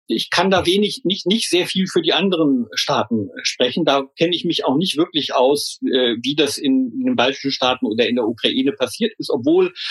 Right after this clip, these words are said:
äh, ich vermute, dass, äh, äh, in diesen Ländern ein Opferdiskurs, äh, ähm, recht dominant ist, nämlich, dass diese Länder und die Bevölkerung dieser Länder Opfer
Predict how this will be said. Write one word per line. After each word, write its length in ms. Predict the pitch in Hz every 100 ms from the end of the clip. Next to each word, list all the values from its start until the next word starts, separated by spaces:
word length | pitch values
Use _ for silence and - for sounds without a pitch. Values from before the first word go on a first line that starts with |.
| - - - -
äh, 260 | 143 139 135
ich 240 | 156 - - _
vermute, 680 | - 135 156 233 262 160 143
dass, 360 | 143 - - -
äh, 60 | 143
äh, 760 | 139 139 127 151 143 143 135 -
in 160 | 147
diesen 300 | 147 185 180
Ländern 360 | 151 160 180 156
ein 160 | 123
Opferdiskurs, 1040 | 123 185 - 151 131 - - 113 101 - - 139
äh, 280 | 123 110 104 _ _ _ _
ähm, 300 | 123 113 110 -
recht 280 | 160 151 -
dominant 540 | 160 151 135 123 131 -
ist, 220 | 123 -
nämlich, 380 | 156 160 147 -
dass 200 | 147 -
diese 220 | 170 151
Länder 420 | 139 143 185 190
und 180 | 156 147
die 60 | 139
Bevölkerung 460 | 120 160 165 175
dieser 220 | 143 147 135
Länder 280 | 156 160
Opfer 380 | 165 175 - 170